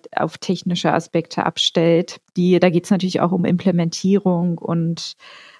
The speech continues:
ähm, und, ähm, und Adaption auch von diesen Maßnahmen. Aber ja, also meines Erachtens kann man diese Unterscheidung schon so übernehmen.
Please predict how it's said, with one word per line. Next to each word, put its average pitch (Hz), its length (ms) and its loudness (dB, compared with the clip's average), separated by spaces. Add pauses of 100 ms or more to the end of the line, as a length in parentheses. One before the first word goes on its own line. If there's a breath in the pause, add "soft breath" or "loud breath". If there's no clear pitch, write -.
(160 loud breath)
ähm, 170 580 -2
und, 170 640 -8
ähm, 151 500 -6 (120)
und 165 240 -6
Adaption 190 840 0
auch - 160 0
von 180 200 -2
diesen 175 720 -2
Maßnahmen. 180 840 0
Aber 180 160 2
ja, 160 320 0 (400 soft breath)
also 180 240 0
meines 180 380 2
Erachtens - 440 -4
kann 180 140 -6
man 165 340 -2
diese 170 220 -2
Unterscheidung 160 680 -4
schon 151 400 -6 (200)
so 147 300 -6 (720)
übernehmen. 165 560 -4